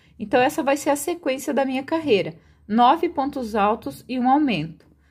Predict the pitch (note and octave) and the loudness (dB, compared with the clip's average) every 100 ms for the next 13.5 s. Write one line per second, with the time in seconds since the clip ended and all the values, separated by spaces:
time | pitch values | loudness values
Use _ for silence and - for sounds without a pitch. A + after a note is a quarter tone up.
0 | _ - B3+ A#3+ C#4 C#4 B3+ A#3+ B3+ - | _ -4 0 2 0 -4 0 0 0 0
1 | A#3+ F#4+ - F#4+ D#4 A#3+ A3+ G#3 G3 D4 | 2 2 2 -6 -2 0 0 -4 -6 -2
2 | D#4+ G3+ - _ - F3 G3+ F#3+ B3 - | 0 -2 -6 _ -12 0 2 4 0 0
3 | A3 G3+ G#3+ - A#3 A#3 C4+ F#4+ E4 F#3 | 2 4 2 -2 -2 2 2 2 0 -2
4 | D#3+ - - F3+ F#3 G3 G3 - A#3 C4 | -4 -10 -10 -4 -2 -2 -2 -2 0 0
5 | B3 A3 G#3 - G3+ A3 A3+ C#4 G#3+ F#3+ | -2 -2 -2 -4 -4 0 0 -2 -4 -2
6 | G3 A#3 - F3 F3+ G#3+ G#3 G3 C#3+ D3+ | -2 -4 -6 -10 -8 -10 -4 -2 -2 -4
7 | - - _ _ _ - E3+ E3 - G3 | -16 -20 _ _ _ -10 -10 -6 -4 -2
8 | A#3 - D#3+ D#3 _ - D3 E3 - _ | -4 -6 -12 -12 _ -6 -2 -2 -4 _
9 | _ _ _ - E3 E3+ F3+ G3+ G3+ G3+ | _ _ _ -10 -6 -4 -6 -6 -4 -2
10 | G3+ G3+ F#3+ F3+ G3 G#3 G3+ A3+ D#4 F3 | 0 2 2 0 -2 -4 0 0 0 -2
11 | C#3+ - _ _ _ _ F3+ G#3 G#3 A3+ | -6 -14 _ _ _ _ -4 -2 0 0
12 | G#3 G3+ G3+ - B3 E4+ E4+ C#4+ - A3+ | 0 -2 -6 0 0 0 -4 -8 -6 -6
13 | F#3 D#3+ F3 A#3 G4+ | -6 -6 -6 -6 -8